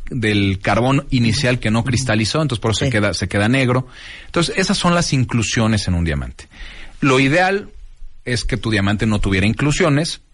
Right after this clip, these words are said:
Speaker 1: pero si las tiene, que no se las veas. Les voy a da-, dar aquí dos tips. El primero es, no bajen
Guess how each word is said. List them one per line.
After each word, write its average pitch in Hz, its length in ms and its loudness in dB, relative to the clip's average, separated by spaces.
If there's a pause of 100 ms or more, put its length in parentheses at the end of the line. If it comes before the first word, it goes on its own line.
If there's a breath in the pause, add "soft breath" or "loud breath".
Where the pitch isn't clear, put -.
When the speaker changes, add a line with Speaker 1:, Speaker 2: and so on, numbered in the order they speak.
(140)
Speaker 1:
pero 135 180 2
si 135 160 0
las 127 240 2
tiene, 160 300 0
que 151 80 -2
no 147 100 2
se 147 120 0
las 139 200 0
veas. 135 420 -2 (960 loud breath)
Les 135 160 2
voy 180 180 2
a 190 100 4
da-, 175 180 0
dar 143 180 2
aquí 147 200 -2
dos 131 240 0
tips. 107 240 -2
El 123 100 0
primero 185 480 2
es, 196 300 -4 (240)
no 170 260 2
bajen 185 560 0